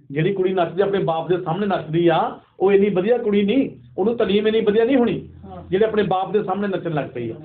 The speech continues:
Speaker 1: ਤੇ ਉਹਨੇ, ਆਪਣੇ ਬਾਪ ਨੇ ਵੀ ਉਹਨੂੰ, ਅਹ, ਲੜਕੀ ਨੂੰ ਦੇਖਿਆ, ਅਹ, ਨੱਚਦੀ ਨੂੰ, ਉਹ ਖੁਸ਼ ਹੋ ਗਿਆ। ਉਹ ਕਹਿੰਦਾ ਵੀ "ਤੂੰ ਮੈਨੂੰ ਰਿਝਾਇਆ, ਰਿਝਾਇਆ ਮਤਲਬ ਮੈਨੂੰ ਖੁਸ਼ ਕੀਤਾ ਆ,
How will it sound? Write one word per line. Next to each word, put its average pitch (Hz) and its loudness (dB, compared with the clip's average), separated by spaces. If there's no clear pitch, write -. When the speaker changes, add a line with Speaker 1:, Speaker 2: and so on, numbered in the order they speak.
Speaker 1:
ਤੇ 220 4
ਉਹਨੇ, 233 4
ਆਪਣੇ 226 0
ਬਾਪ 190 -2
ਨੇ 240 2
ਵੀ 254 -2
ਉਹਨੂੰ, 226 4
ਅਹ, 190 2
ਲੜਕੀ 175 -2
ਨੂੰ 180 -2
ਦੇਖਿਆ, 165 0
ਅਹ, 170 -2
ਨੱਚਦੀ 160 0
ਨੂੰ, 226 0
ਉਹ 196 2
ਖੁਸ਼ 196 0
ਹੋ 185 2
ਗਿਆ। 123 -6
ਉਹ 185 -2
ਕਹਿੰਦਾ 220 2
ਵੀ 262 0
"ਤੂੰ 226 0
ਮੈਨੂੰ 226 2
ਰਿਝਾਇਆ, 180 2
ਰਿਝਾਇਆ 185 2
ਮਤਲਬ 233 0
ਮੈਨੂੰ 262 2
ਖੁਸ਼ 226 0
ਕੀਤਾ 151 -6
ਆ, 120 -2